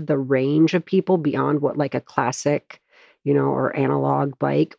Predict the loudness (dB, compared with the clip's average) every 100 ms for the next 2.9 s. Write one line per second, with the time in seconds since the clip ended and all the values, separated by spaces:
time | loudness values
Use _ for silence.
0 | -6 -2 -2 -2 -4 -4 -4 -4 -6 -4
1 | 0 2 0 _ _ _ _ 0 0 0
2 | -2 -4 -4 -2 0 0 0 -2 -2